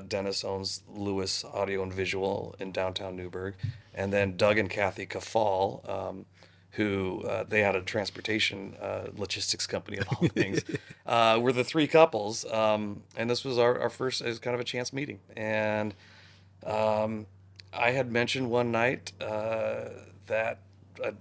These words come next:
Speaker 1: a dream of mine had always been to, uh, at, at some level, um, be involved with a vineyard or winery. Um,
Speaker 2: Right.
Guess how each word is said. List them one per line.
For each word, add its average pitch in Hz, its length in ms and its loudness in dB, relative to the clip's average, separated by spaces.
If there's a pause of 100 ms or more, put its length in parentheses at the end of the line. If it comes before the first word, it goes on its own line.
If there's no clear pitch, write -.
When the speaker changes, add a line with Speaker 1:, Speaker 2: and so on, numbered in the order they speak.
(140)
Speaker 1:
a 117 40 -6
dream 113 440 0
of 113 120 0
mine 113 240 4
had 117 100 2
always 117 280 4
been 113 380 0
to, 117 540 -2
uh, 117 300 -2 (420)
at, 127 60 -10
at 117 140 -10
some 131 380 0
level, 123 520 2
um, 113 460 -2
be 110 140 -4
involved 117 360 0
with 120 100 -4
a 120 40 -4
vineyard 113 400 -4
or 120 40 -2
winery. 147 360 -2 (320)
Um, 98 160 -4
Speaker 2:
Right. 95 220 4